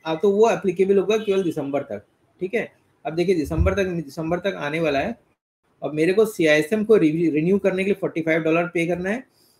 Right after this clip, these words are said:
सीडीपीएससी का भी मेरा एक्ट-, applicable है ट्वेंटी ट्वेंटी टू तक, थर्टी फर्स्ट December तक, तो मेरे को, मेरे को उसके, उसके लिए फ़ोर्टी फ़ाइव डॉलर पे करना है। और फिर मेरे को वन थर्टी फ़ाइव डॉलर पे करना है for membership renewal, ठीक है, जो एक साल के लिए रहेगा।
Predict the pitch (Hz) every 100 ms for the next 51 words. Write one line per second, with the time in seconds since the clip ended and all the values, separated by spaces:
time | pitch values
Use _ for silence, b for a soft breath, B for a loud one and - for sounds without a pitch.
0 | _ _ 175 170 220 220 196 220 214 196
1 | 214 180 196 175 202 165 160 180 180 175
2 | 185 185 160 151 170 165 175 156 190 175
3 | - 147 151 160 170 135 151 151 170 190
4 | 220 175 156 156 160 156 143 160 165 147
5 | - 185 - - 185 175 165 160 170 156
6 | 160 170 175 165 165 175 247 - _ _
7 | _ _ - 143 - 226 247 - - _
8 | _ _ - 156 175 196 220 220 214 214
9 | _ _ _ _ _ _ _ _ _ -
10 | 139 170 226 208 175 170 202 196 208 180
11 | 175 190 196 170 170 165 165 202 202 202
12 | 185 143 151 185 185 175 147 139 127 113
13 | 104 - _ _ - 190 220 208 165 160
14 | 160 147 151 135 117 110